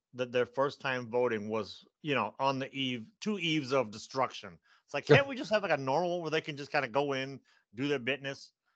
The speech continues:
Speaker 1: and not worry about tomorrow? <laughs>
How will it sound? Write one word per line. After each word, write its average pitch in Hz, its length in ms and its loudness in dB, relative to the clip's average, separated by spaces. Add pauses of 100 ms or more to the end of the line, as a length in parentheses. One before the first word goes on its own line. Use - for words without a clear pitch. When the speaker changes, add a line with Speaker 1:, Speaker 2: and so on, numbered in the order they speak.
(160)
Speaker 1:
and 110 380 -4
not 135 240 2
worry 139 220 0
about 135 300 0 (540)
tomorrow? 127 560 0 (840)
<laughs> - 720 -4